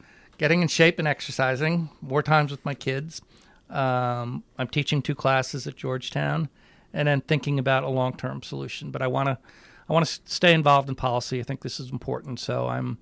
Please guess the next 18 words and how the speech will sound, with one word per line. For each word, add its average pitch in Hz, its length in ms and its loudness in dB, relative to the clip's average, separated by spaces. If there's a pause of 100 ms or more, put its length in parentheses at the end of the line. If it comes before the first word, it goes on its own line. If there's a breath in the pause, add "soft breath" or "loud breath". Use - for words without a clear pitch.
(300 soft breath)
I'm 143 80 -4
thinking 135 280 0
about 123 220 2
how 120 180 0
I 120 60 -2
can 127 160 -6
do 123 140 -6
that. 131 240 -6 (680 soft breath)
But - 200 -8 (500)
I 135 100 -4
wanna 131 180 0
keep - 240 -10
involved 127 420 -4
in 143 120 -6
the, 139 180 -8 (280)
in 143 140 -6
these 127 200 -8
issues. 147 360 -10